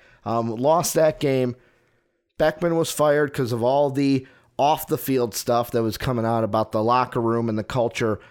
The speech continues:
at Illinois. Cubitt takes over, offensive coordinator, now the head coach.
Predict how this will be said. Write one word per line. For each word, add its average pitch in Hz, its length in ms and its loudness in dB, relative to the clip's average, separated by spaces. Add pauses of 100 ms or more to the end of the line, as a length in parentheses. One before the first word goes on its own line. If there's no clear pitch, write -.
(160)
at 123 240 0
Illinois. 135 580 0 (640)
Cubitt 175 320 -2
takes 131 300 -2
over, 170 440 4
offensive 120 520 -2
coordinator, 151 420 0
now 120 160 0
the 113 140 -2
head 110 240 -2
coach. 160 500 0